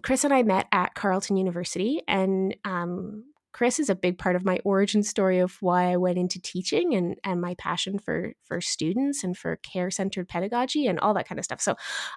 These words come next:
I'm delighted to have you here for that reason. In your role right now of dean, as Dean of Students, um, and I'm certainly not asking you to speak in the specific, but if you can speak in the general or the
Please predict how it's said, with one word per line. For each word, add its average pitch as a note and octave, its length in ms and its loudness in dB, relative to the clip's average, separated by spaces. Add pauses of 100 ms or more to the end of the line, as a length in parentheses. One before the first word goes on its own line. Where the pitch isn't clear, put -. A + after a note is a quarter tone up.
(120)
I'm C#4+ 340 12
delighted F#3 380 4
to F#3 80 0
have F3 160 2
you F3+ 120 0
here F3 120 2
for F3 140 -4
that F3 180 0
reason. G3+ 400 -2 (720)
In D#4 140 8
your F4 140 6
role E4+ 260 6
right F#4 160 0
now A#3+ 220 4
of A3 120 0
dean, G#3+ 480 6
as A3 160 4
Dean A3 200 4
of G#3 80 2
Students, F#3+ 640 0 (340)
um, C#4 440 6 (1040)
and B3 160 8
I'm A#3+ 320 4
certainly G#3 300 2
not F3+ 160 4
asking F3+ 280 -2
you F3+ 60 0
to - 40 -4
speak - 200 -4
in F#3 80 0
the F3+ 80 2
specific, F#3 500 -4
but F#3 100 -4
if F#3 140 -6
you G3+ 60 -8
can G3 160 -4
speak - 280 -6
in C#4 120 0
the G#3 100 2
general F3+ 640 0 (300)
or G3 140 2
the F3+ 120 0